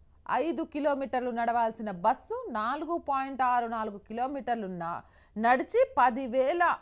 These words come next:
ఎక్స్ట్రా ఖర్చు అయిందని ఆయన జీతంలో నుంచి ఎందుకు కట్ చేయకూడదని నోటీస్ ఇస్తావా? ఒక మేనేజర్గా నువ్వు ఆ డిపోలో కూర్చొని గా డిపో మూడు ఎంత, మూడు కోట్ల నష్టాల్లో ఉన్నా కూడా చూస్తూ కూర్చున్నా నువ్వు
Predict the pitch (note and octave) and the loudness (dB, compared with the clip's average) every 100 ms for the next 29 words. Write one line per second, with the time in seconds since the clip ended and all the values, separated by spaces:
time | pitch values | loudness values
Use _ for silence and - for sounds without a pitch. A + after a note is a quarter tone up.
0 | - A3 - E4 D#4 A#3 G#3+ - C4 A3+ | -8 -12 -4 -2 0 0 -2 -2 -4 -2
1 | B3+ F#4+ E4 D4 A3+ C#4+ B3+ D4+ C#4+ C#4+ | -4 -2 -2 -2 -4 -4 -2 -2 -4 -6
2 | F4+ E4 F#4+ G4 C4+ B3+ D#4 C#4+ C#4+ C#4+ | -6 -6 -2 2 2 2 -2 -2 -2 -2
3 | B3+ A#3 G#3 G#3+ G3+ G3 F#3+ E3 - _ | -4 -8 -10 -10 -6 0 0 -2 -8 _
4 | - - _ _ _ _ - - F4+ D4+ | -20 -20 _ _ _ _ 0 6 8 8
5 | D4 E4 F#4+ G4 F#4+ F4 E4+ F#4 G4 F#4 | 6 6 8 8 6 4 6 4 6 6
6 | E4 D#4 - F4+ F4+ D#4+ D4 C4+ D#4+ C#4 | 6 4 8 10 10 6 0 0 0 6
7 | F4+ F#4+ F#4+ F#4 F#4+ F#4 F4+ F#4+ D#4+ - | 8 8 6 6 6 6 2 2 -2 -8
8 | A#3+ C4+ A3+ C#4+ A4+ - - _ _ - | -10 -8 0 4 4 2 -14 _ _ -20
9 | _ - _ _ - _ C4 G#4 A#4 A#4 | _ -20 _ _ -20 _ 8 8 8 6
10 | F#4+ G4 F4+ D#4+ E4+ - G#4+ G#4+ G4+ F#4 | 6 8 4 4 0 8 8 10 8 6
11 | E4 D4 C4 F4+ - G#4 A#4 A#4 G4 G4+ | 2 0 2 0 0 0 0 0 0 0
12 | F#4+ F#4+ G4 F4+ E4 G#4 D#4 | 2 2 2 -2 4 6 6